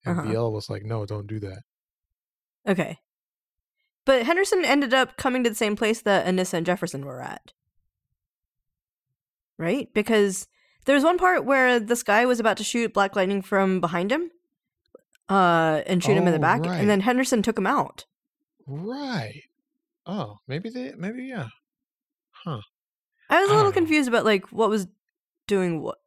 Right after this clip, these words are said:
Speaker 2: Okay, so I wrote down that Jefferson and Nissa were stalking Martin Proctor.
Speaker 1: Who?
Speaker 2: Martin, the guy that told Gambi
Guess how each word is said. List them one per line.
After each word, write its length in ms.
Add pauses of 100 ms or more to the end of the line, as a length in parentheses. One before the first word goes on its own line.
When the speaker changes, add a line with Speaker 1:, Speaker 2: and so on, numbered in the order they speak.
Speaker 2:
Okay, 260
so 280
I 100
wrote 180
down 220
that 180
Jefferson 420
and 120
Nissa 360
were 120
stalking 500
Martin 240
Proctor. 520 (1200)
Speaker 1:
Who? 220 (920)
Speaker 2:
Martin, 920
the 300
guy 340
that 260
told 460
Gambi 720